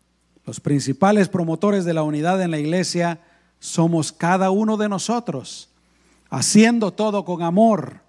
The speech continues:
por amor, haciéndolo por los objetivos buenos y sanos, no por cor-, contienda ni vanagloria,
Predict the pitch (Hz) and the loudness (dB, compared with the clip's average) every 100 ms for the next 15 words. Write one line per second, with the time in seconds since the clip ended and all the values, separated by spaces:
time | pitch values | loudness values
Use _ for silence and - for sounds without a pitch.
0 | _ _ _ _ _ _ 147 143 147 202 | _ _ _ _ _ _ -4 0 4 8
1 | 240 196 - - - _ _ _ _ _ | 8 6 0 -10 -20 _ _ _ _ _
2 | - - - 208 226 214 208 214 - 170 | -10 -8 2 4 6 4 4 0 -2 -4
3 | 156 151 - 143 104 139 - 202 170 127 | -2 -4 -4 -6 -6 -6 -2 0 0 -2
4 | 139 180 208 190 139 - - - _ _ | 2 4 4 4 0 -6 -12 -16 _ _
5 | _ - 147 - - 202 226 180 131 143 | _ -4 -2 -2 0 4 4 2 -2 0
6 | 220 - 196 180 180 - - 180 165 208 | 0 0 -4 -2 -4 -4 -8 -6 -2 0
7 | 220 185 170 165 160 160 208 202 147 113 | 0 2 0 0 0 2 2 0 -4 -8